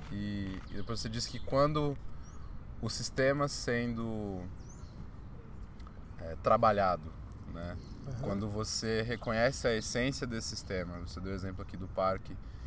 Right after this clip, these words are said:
Speaker 1: em relação ao contexto, você, você desbloqueia um potencial ali, né, pra esse sistema
Speaker 2: Isso.
Speaker 1: sendo trabalhado.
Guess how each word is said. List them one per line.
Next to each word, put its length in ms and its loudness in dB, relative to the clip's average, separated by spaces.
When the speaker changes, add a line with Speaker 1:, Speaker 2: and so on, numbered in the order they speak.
Speaker 1:
em 120 4
relação 440 6
ao 100 2
contexto, 720 -2
você, 920 0
você 380 -4
desbloqueia 580 2
um 40 -2
potencial 680 2
ali, 240 -2
né, 200 -2
pra 140 -2
esse 140 -2
sistema 400 2
Speaker 2:
Isso. 80 -2
Speaker 1:
sendo 160 -4
trabalhado. 520 2